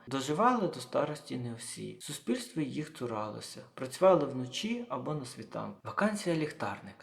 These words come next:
Перші міські ліхтарі в Лондоні з'явилися на початку чотирнадцятого століття. Мета — боротьба зі злочинністю.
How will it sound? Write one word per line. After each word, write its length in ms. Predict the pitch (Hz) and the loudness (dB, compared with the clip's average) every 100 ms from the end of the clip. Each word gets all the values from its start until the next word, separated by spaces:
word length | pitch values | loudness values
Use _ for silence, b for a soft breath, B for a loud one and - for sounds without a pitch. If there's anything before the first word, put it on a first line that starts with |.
| - - | -14 -6
Перші 280 | 117 - | -4 0
міські 280 | 160 - 143 | -2 -2 -4
ліхтарі 460 | 127 120 - 120 180 | -4 -4 -4 -2 -2
в 80 | 143 | -2
Лондоні 520 | 131 143 135 135 127 | -2 -2 -4 -6 -6
з'явилися 560 | 123 107 143 160 - | -6 -4 -4 -4 -4
на 100 | 127 | -6
початку 640 | 117 110 - 107 107 - 113 - - | -6 -8 -8 -8 -8 -10 -12 -14 -18
чотирнадцятого 800 | - 120 113 110 104 - 110 104 | -14 -10 -8 -8 -10 -10 -14 -14
століття. 560 | - 107 104 98 - - B B - | -14 -12 -12 -14 -20 -20 B B -6
Мета — 360 | 120 165 208 190 | -2 2 2 2
боротьба 380 | 123 120 117 - | -2 -4 -2 -2
зі 140 | - | -2
злочинністю. 840 | 135 127 120 - 104 104 - - | -6 -8 -10 -10 -10 -12 -16 -20